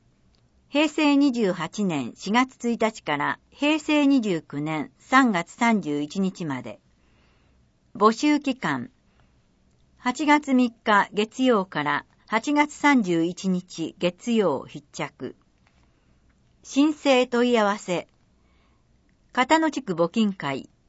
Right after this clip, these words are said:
社会福祉協議会内。要項申請書類の配布は窓口並びにホームページ。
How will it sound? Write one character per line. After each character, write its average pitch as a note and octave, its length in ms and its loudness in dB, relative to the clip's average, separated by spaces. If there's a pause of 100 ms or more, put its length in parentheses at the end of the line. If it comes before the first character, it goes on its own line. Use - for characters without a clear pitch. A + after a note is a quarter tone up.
(380)
社 A3 180 -4
会 C#4+ 240 4
福 C4 160 -6
祉 C4 180 -8
協 C4 240 4
議 A3+ 140 -4
会 A3+ 260 2
内。 B2 320 -8 (960)
要 C#4 260 4
項 C4 560 2
申 D4 320 2
請 C#4+ 300 0
書 C#4+ 160 0
類 A#3+ 220 0
の D3+ 100 -4
配 F3+ 240 0
布 F#3 180 -8
は E3+ 280 4 (120)
窓 G3+ 360 2
口 F#3 480 -6 (100)
並 G#3 360 2
び G#3 60 0
に G#3 120 -2
ホ A#3+ 180 2
ー - 20 2
ム B3 140 0
ペ F#3+ 220 0
ー B2+ 60 -6
ジ。 - 200 -14